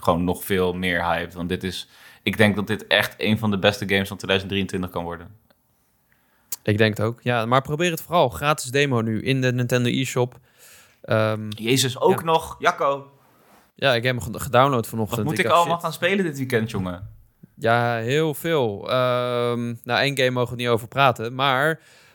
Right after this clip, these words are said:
Speaker 2: eh, het is in ieder geval niet Advance Wars. Nee, wacht. Zit ik ernaast? Ik zit ernaast. Omega Striper-, Strikers. Het is een free-to-play frisbee game.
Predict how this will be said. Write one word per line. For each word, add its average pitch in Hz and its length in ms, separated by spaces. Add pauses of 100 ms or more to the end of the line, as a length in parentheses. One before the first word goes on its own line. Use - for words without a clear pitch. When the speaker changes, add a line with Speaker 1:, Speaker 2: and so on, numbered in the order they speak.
Speaker 2:
eh, 131 220
het 135 140
is 147 60
in 143 60
ieder 180 140
geval 175 140
niet 220 120
Advance 175 400
Wars. 110 400
Nee, 127 140
wacht. 107 180
Zit 139 220
ik 147 100
ernaast? 147 380
Ik 127 100
zit 120 140
ernaast. 101 280
Omega 147 380
Striper-, 107 480
Strikers. 110 580
Het 120 80
is 113 60
een 120 120
free-to-play 131 760 (460)
frisbee 131 480
game. 98 260